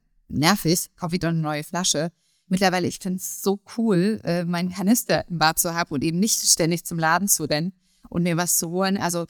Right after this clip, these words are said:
das, äh, wirklich auch attraktiv zu machen. Und übrigens auch, wir waren die Ersten, die, ähm, in kleinen Monomaterialbeutelchen, äh, Gesichtspflegecreme angeboten haben. Also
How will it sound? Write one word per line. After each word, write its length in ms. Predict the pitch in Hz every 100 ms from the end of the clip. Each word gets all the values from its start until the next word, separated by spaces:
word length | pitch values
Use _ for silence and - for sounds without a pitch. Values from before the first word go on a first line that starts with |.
| _ _ -
das, 320 | 202 - -
äh, 200 | - 170
wirklich 360 | 202 190 -
auch 140 | 175 -
attraktiv 580 | - 175 - 214 220 -
zu 140 | 165
machen. 280 | 165 170 160
Und 220 | 175 175
übrigens 300 | - 196 180
auch, 140 | - -
wir 80 | 160
waren 140 | 165
die 100 | 160
Ersten, 300 | 165 - 185
die, 220 | 165 165
ähm, 360 | - 165 160 165 _ _ _ _ _
in 180 | 196 196
kleinen 360 | - 190 220 208
Monomaterialbeutelchen, 1400 | 262 302 185 175 180 165 165 165 170 175 - 180 190
äh, 440 | 185 180 180 180 185 185
Gesichtspflegecreme 920 | 185 - - 214 151 160 - 160 147
angeboten 580 | 151 151 143 151 156 156
haben. 220 | 160 160
Also 260 | 165 180